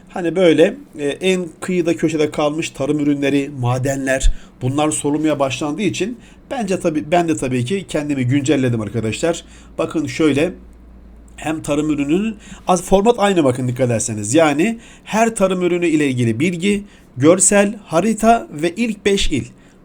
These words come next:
Bu şekilde arkadaşlar. Madenleri de bu şekilde düşünün. Bütün notlarımızın bu şekilde haritalı, işte grafikli, e, görselli olduğunda hiç şüpheniz olmasın arkadaşlar. Onun için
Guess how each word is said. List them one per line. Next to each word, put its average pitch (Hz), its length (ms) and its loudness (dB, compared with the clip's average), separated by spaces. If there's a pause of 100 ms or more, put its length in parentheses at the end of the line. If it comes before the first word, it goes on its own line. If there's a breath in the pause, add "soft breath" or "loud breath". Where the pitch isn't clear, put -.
Bu 277 80 -2
şekilde 131 380 0
arkadaşlar. 117 680 -2 (540 loud breath)
Madenleri 165 560 2
de 156 100 2
bu 143 60 -4
şekilde 135 400 -2
düşünün. 113 500 -4
Bütün 208 600 -4
notlarımızın 170 920 -2
bu 185 80 -6
şekilde 123 520 0
haritalı, 131 760 0 (520 loud breath)
işte 151 220 -2
grafikli, 143 760 0 (480 loud breath)
e, 123 260 2 (140)
görselli 151 540 2
olduğunda 156 540 0
hiç 180 120 -2
şüpheniz 151 340 -4
olmasın 139 420 0
arkadaşlar. 120 720 -2 (380 loud breath)
Onun 170 160 -4
için 208 360 -2